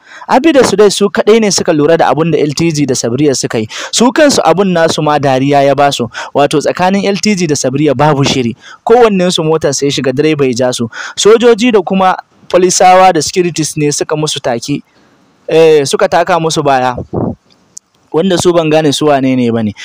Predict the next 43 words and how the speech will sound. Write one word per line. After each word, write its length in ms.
Suka 180
taka 300
musu 240
baya 300
har 260
masallaci. 720
Suna 240
shiga 300
ɗakin 300
su 100
suka 160
tarar 240
da 140
su, 260
su 180
farsa 320
a 100
ciki. 320
Suna 320
taɗi. 400
Hiran 320
wani 160
saurayin 480
da 120
Zoya 360
ta 100
yi 280
jiya 280
suka 260
yi. 120
Suna 300
dariya. 400
Dago 260
kai 140
suka 240
yi 60
dukkaninsu. 800
Dama 320
zaman 260
jiran 240
dawowarsu 480
suke 240
yi. 160